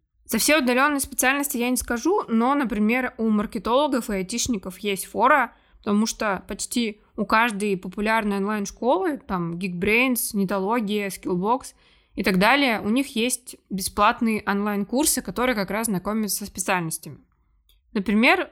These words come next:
у Geekbrains летом был интенсив из двадцати четырех бесплатных лекций,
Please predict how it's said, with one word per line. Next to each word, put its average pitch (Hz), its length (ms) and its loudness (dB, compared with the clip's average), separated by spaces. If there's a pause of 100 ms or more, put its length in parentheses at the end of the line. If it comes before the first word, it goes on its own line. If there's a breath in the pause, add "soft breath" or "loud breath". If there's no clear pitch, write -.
у 214 440 -4
Geekbrains 220 600 2
летом 214 440 0
был 202 420 -4 (360)
интенсив 226 640 2
из 226 240 -6
двадцати 208 380 -4
четырех 220 440 0
бесплатных 208 560 -4
лекций, 202 560 -4